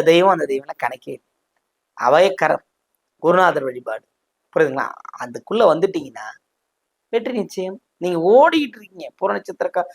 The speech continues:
உத்தர நட்சத்திரக்காரங்க ஓடிக்கிட்டே இருக்கீங்க, மன நிம்மதியற்று ஓடிட்டு இருக்கீங்க. அதுவும் உத்தர நட்சத்திரத்துக்கு ராகு திசையெல்லாம் வந்து செஞ்சு செஞ்சிரும். அப்படிப்பட்டவர்கள் அன்னையின்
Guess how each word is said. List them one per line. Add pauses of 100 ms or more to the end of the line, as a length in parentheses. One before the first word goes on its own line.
(120)
உத்தர
நட்சத்திரக்காரங்க
ஓடிக்கிட்டே
இருக்கீங்க,
மன
நிம்மதியற்று
ஓடிட்டு
இருக்கீங்க. (840)
அதுவும்
உத்தர
நட்சத்திரத்துக்கு
ராகு
திசையெல்லாம்
வந்து (100)
செஞ்சு (100)
செஞ்சிரும். (1200)
அப்படிப்பட்டவர்கள் (460)
அன்னையின்